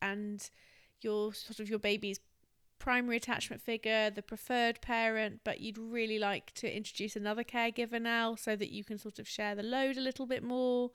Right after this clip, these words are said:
So anyway, there's lots and lots of stuff in there. And then that f-, the third and final section of, of the guide, uh, not the final section, sorry. Then there's a whole section about troubleshooting. So basically, every week on Instagram, I do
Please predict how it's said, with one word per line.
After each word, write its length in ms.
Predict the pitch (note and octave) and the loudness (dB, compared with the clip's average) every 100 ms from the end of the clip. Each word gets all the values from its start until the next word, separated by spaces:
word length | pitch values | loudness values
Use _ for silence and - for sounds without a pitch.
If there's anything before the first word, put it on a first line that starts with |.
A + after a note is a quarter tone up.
| - - - - - - - - | -8 -20 -20 -20 -20 -20 -20 -2
So 120 | - | 2
anyway, 180 | G3+ - - | 4 2 4
there's 160 | B3 | 4
lots 340 | C4+ C#4 A#3+ - | 8 8 6 4
and 80 | B3 | 0
lots 220 | - B3 | 0 0
of 60 | |
stuff 260 | - G#3+ - | 0 0 -2
in 100 | G#3+ | -2
there. 260 | G3+ G3 G3+ | 0 0 0
And 160 | - A#3+ | 0 2
then 120 | B3 | 2
that 80 | A#3+ | 2
f-, 160 | - - | 0 -6
the 160 | A#3 | -8
third 540 | A#3+ - C4+ C4 B3+ - - | -6 0 2 4 2 -2 -8
and 100 | A3 | -8
final 320 | G#3+ A#3+ A#3+ A3+ | 0 2 2 0
section 460 | - - - G#3+ | -2 -2 -2 -4
of, 80 | G3 - | -4 -6
of 140 | - G3+ | -6 -6
the 80 | - | -8
guide, 500 | - F#3+ F#3 F#3 F#3+ - _ _ _ _ _ _ _ _ - - | -2 0 2 0 -2 -10 _ _ _ _ _ _ _ _ -20 -12
uh, 200 | - A3+ - | -2 -2 0
not 160 | C4 - | -2 -4
the 80 | A#3+ | -2
final 260 | G#3 G3 | 0 0
section, 300 | - A3+ - | -2 -4 -4
sorry. 260 | G#3+ F#3 F3 | -2 0 4
Then 220 | A#3 B3 | 6 8
there's 160 | B3 B3 | 6 4
a 60 | |
whole 360 | A#3 D4+ D4+ D#4 | 4 6 6 6
section 440 | - - - B3 | 4 2 2 0
about 280 | A#3+ A3+ - | 2 2 0
troubleshooting. 960 | - C#4 B3+ A#3+ - G3 G3+ - F#3+ G#3 | 0 2 2 0 0 -2 -2 -4 -6 -2
So 160 | A3 | 0
basically, 760 | A3 B3 A#3+ A3+ - G#3 G3+ G#3 - - - - | 4 4 4 -2 -2 0 0 -2 -8 -16 -16 -2
every 260 | C4+ C4 C4 | 0 2 2
week 220 | A#3 G#3+ | 2 0
on 80 | A3+ | -2
Instagram, 640 | A#3 A3+ - G3 F#3 F#3 | -2 -2 -4 -2 -2 -2
I 200 | - G3+ | -4 -4
do 560 | G#3 G#3+ G3+ G3 F#3+ G3+ | -2 2 2 4 0 -2